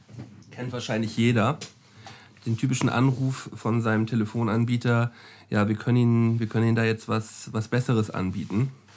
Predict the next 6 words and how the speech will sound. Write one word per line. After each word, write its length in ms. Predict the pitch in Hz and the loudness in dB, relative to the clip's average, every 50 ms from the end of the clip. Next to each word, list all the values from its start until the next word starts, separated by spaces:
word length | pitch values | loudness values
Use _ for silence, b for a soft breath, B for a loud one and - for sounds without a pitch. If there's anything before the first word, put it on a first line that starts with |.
| B B B B B B B B B B B B B - - - | B B B B B B B B B B B B B -10 -10 -6
Und, 760 | - 101 104 104 104 101 98 101 101 101 101 101 104 - - | -2 2 2 4 4 4 4 2 4 4 4 2 2 0 -4
äh, 80 | - - | -6 -4
ja, 1300 | 101 104 101 101 104 107 107 110 135 - - - - - - - - - - - - - 92 101 104 | -2 0 0 0 0 0 -2 -2 -4 -8 -10 -16 -18 -18 -20 -20 -20 -20 -20 -16 -10 -6 -4 -2 -2
das, 320 | 107 101 98 - - - - - - - - - - - - - - - - - - - - | -2 -2 -4 -6 -10 -14 -16 -20 -20 -20 -20 -20 -20 -20 -20 -20 -20 -20 -20 -20 -20 -18 -12
das 180 | - 123 - - | -10 -6 -2 0
war 120 | 135 131 | 0 2